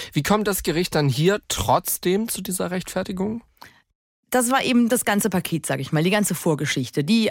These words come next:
Speaker 2: Ausweglosigkeit von Sanne. Hendrik hat sie immer wieder geschlagen und damit gedroht, sie umzubringen. Sie befand sich letztlich schon, kann man sagen, in einem Zustand aus Furcht und Schrecken und krasser Angst vor ihrem Ex-Partner.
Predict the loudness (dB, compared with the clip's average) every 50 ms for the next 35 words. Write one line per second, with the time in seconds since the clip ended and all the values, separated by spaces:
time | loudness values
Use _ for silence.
0 | 0 0 0 2 2 0 0 -2 -2 -2 -4 -4 -6 -4 -4 -6 -8 -6 -4 -4
1 | -4 -4 -4 -2 -2 -2 -2 0 -2 -2 0 0 2 2 4 4 4 2 0 0
2 | 0 -2 -2 0 -2 -2 -2 -2 0 2 2 4 4 4 2 2 0 0 0 -2
3 | -2 -4 -2 -2 0 0 0 0 0 0 0 0 0 -2 -2 -4 -8 -8 -4 0
4 | 0 0 0 -2 -4 -4 0 2 2 4 2 2 0 -2 -4 -4 -2 -2 0 2
5 | 4 2 2 2 -2 -6 -12 -12 -12 -12 -14 -12 -6 -2 0 0 0 -2 -4 -6
6 | -4 0 0 2 4 4 4 2 2 0 0 0 0 0 0 -2 -2 -2 -2 0
7 | 0 0 0 0 0 -2 -2 -2 0 2 2 2 2 2 2 2 4 4 4 4
8 | 2 2 2 2 2 2 2 2 0 0 0 0 0 -2 -2 -2 -2 -4 -2 0
9 | 2 2 2 2 0 -2 -4 -2 -2 -2 0 -2 -4 -2 -4 -4 -4 -2 0 0
10 | 2 2 0 -2 -4 -4 -2 -2 0 0 2 0 0 0 2 2 0 0 0 -2
11 | -4 -2 0 0 0 2 2 2 0 0 0 -2 -2 -4 -4 -2 0 0 0 -2
12 | -2 -4 -4 -4